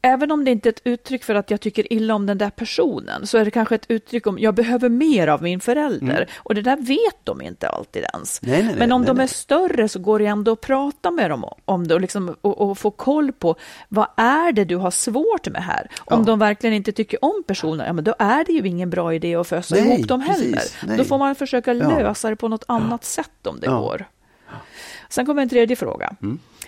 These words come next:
Speaker 1: Vad bör vara min ledstjärna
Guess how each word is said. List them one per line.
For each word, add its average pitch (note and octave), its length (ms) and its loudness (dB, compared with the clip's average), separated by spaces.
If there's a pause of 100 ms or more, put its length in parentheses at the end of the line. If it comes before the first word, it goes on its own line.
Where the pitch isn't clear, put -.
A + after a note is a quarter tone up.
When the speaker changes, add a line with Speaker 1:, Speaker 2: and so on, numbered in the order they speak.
(140)
Speaker 1:
Vad D4 360 2
bör A3 140 4
vara G#3 320 2
min E3+ 240 -4
ledstjärna A#3+ 960 -2